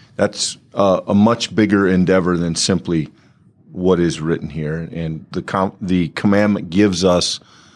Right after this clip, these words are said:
an entrance into a broader conversation. Then we finish,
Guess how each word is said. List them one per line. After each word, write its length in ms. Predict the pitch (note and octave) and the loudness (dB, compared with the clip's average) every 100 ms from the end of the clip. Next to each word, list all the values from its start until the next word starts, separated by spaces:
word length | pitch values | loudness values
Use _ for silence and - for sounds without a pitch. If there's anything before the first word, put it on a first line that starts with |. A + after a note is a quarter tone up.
| _ - | _ -2
an 160 | G2+ | 0
entrance 540 | G2 G2 - F#2 D#2+ F#2+ | 2 0 2 -2 -2 -2
into 320 | F2 - F#2 | -2 -2 -4
a 60 | |
broader 340 | D2 F2 E2+ E2 | 0 0 0 -2
conversation. 800 | - E2 D#2+ - E2+ D#2 E2 D#2 - - - - | -4 -6 -6 -6 -8 -8 -10 -12 -20 -20 -12 0
Then 160 | B2+ | 4
we 100 | D#3+ | 4
finish, 560 | D3+ - D3+ G#2+ - - | 2 2 4 4 0 -6